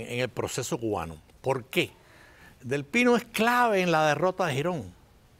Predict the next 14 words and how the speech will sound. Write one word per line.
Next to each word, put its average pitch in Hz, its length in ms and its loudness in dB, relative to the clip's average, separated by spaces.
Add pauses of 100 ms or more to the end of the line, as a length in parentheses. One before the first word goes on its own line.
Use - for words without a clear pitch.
(100)
al 127 200 -4
lado 147 280 0
de 127 60 -4
Fidel 120 260 -6
Castro. - 340 -10 (360)
O - 40 -20
sea, 147 300 0
el, 139 260 -2
el, 139 380 -2
el, 127 800 -4 (180)
es 139 140 0
un 226 140 2
engranaje 196 720 0 (180)
prácticamente 190 760 0